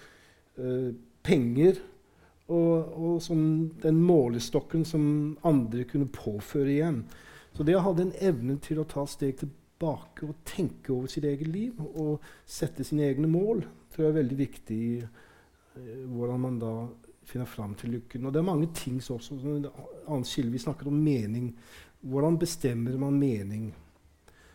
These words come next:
Altså, det er mange ting som har en eh, nytteverdi fordi det er, eh, instrumentalt. Det hjelper deg til å oppnå andre mål. Hvis du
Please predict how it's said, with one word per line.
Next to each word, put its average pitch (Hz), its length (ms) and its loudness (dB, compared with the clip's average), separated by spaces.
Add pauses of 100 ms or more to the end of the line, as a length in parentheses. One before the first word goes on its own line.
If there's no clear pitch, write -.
(200)
Altså, 139 140 0
det - 20 4
er 165 80 4
mange 143 160 2
ting 123 240 -4
som 135 240 -4
har 123 320 -2 (240)
en 127 140 0 (1000)
eh, 127 420 -4 (400)
nytteverdi 147 800 4 (360)
fordi 127 480 2
det 139 160 2
er, 123 280 0 (280)
eh, 123 520 -4 (920)
instrumentalt. 143 1000 0
Det 139 120 2
hjelper 123 640 0
deg 139 160 0
til 131 120 0
å 131 120 -2
oppnå 131 280 -6
andre 117 360 0
mål. 156 280 4 (520)
Hvis - 160 -4
du 156 80 6